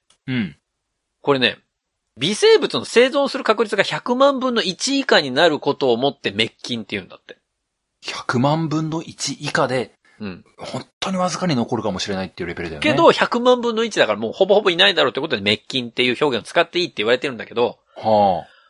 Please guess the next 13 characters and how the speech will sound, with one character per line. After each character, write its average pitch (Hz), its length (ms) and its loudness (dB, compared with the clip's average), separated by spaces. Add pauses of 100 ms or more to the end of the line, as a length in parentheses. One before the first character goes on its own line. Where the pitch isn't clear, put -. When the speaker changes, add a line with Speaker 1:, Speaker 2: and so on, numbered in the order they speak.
(160)
Speaker 2:
こ 233 140 6
れ 294 80 2
広 311 300 2
告 302 220 -2
に 277 120 -8
使 - 140 0
わ 262 100 8
れ 254 80 2
て 254 100 -2
る 233 80 -4
場 220 160 2
合 208 100 -2
は、 196 320 -2